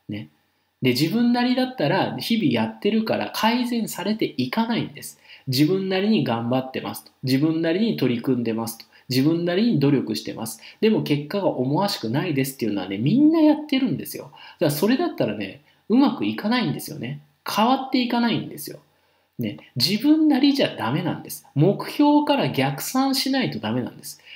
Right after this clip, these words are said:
目標が達成されてないのであれば、たとえ自分なりでもダメなんだっていう謙虚さが必要なんです。ね。その謙虚さを持つために、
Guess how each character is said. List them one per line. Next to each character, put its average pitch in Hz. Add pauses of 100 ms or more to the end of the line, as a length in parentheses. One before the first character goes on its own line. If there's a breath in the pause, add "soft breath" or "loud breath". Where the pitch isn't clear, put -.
(120)
目 185
標 277
が 220 (180 loud breath)
達 208
成 269
さ 220
れ 240
て 233
な 240
い 226
の 165
で 139
あ 202
れ 180
ば、 127 (320 loud breath)
た 220
と 285
え 294
自 147
分 240
な 190
り 214
で 285
も 147
ダ 143
メ 262
な 180
ん 123
だ 180
っ -
て 147
い 185
う 143
謙 240
虚 262
さ 220
が 147
必 -
要 107
な 98
ん -
で -
す。 - (420 soft breath)
ね。 135 (280)
そ -
の 277
謙 269
虚 302
さ 233
を 160
持 196
つ -
た 208
め 226
に、 247